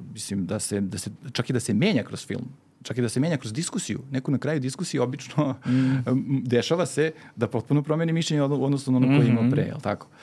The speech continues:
Speaker 1: E, tako da je to, e, ono što, o čemu nam govori, što je jako važno, je to taj individualni pristup.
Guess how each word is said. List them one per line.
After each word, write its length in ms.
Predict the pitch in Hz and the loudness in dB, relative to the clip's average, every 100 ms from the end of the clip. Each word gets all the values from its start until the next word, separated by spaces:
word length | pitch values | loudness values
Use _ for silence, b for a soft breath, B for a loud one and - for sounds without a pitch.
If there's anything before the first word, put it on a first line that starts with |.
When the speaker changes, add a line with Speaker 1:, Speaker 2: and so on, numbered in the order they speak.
| B B B B - | B B B B -2
Speaker 1:
E, 260 | 107 107 | 0 2
tako 220 | 110 120 | 0 0
da 100 | 185 | 0
je 160 | 175 135 | 2 0
to, 340 | 127 151 170 - | 0 -2 -2 -4
e, 120 | - 123 120 113 98 | -4 0 2 0 -2
ono 360 | 113 90 131 151 | -6 -2 0 0
što, 140 | - | -4
o 60 | 117 - - | -8 -8 -2
čemu 220 | 123 131 | 2 4
nam 120 | 120 | 2
govori, 300 | 107 120 135 | 2 2 2
što 140 | - 110 | 0 0
je 40 | |
jako 240 | 123 - | 0 -2
važno, 380 | 90 104 143 147 | -4 0 0 0
je 60 | 110 | 0
to 120 | 127 | -2
taj 160 | 123 117 | -2 0
individualni 580 | 123 120 98 95 90 87 | 2 2 0 0 0 -2
pristup. 380 | - - - | -4 -8 -12